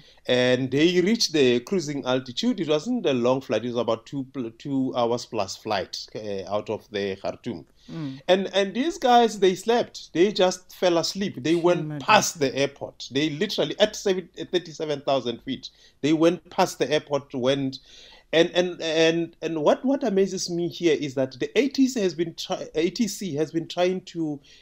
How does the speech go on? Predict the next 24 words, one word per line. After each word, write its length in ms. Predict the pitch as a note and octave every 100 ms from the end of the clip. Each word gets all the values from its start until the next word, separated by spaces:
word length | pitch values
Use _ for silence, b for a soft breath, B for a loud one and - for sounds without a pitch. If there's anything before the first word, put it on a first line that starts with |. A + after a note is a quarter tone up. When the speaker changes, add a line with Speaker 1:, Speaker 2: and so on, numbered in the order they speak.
| b
Speaker 1:
get 220 | C3 G3
hold 300 | - E3 E3+
of 180 | D3 C3
them, 280 | A2 G2+ D2+ _ B B B
and 280 | E3 E3+ D3 -
they 160 | E3
were 140 | E3+ E3+
not 240 | F#3+ G3
responding. 760 | F3 - G3+ - D3+ B2+ F#2+ - _ _ _ -
Now, 240 | E3 D#3
there's 240 | C3 E3+ F3
a 100 | E3+
rule, 480 | F#3+ C4 A3+ A#2 G2+
uh, 240 | C3+ C3+ B2+
that, 340 | C3+ E3 - - C#3+ C3 C3 B2
um, 120 | A#2+ - -
all 180 | E3+ E3
the 160 | D3+
airlines 400 | C3+ B2+ A#2+ B2+
go 160 | A2+ B2
through. 300 | C3 A#2 G2
The 100 | C3
cabin 360 | - A#3 B3
crew, 340 | - A3+ C#3+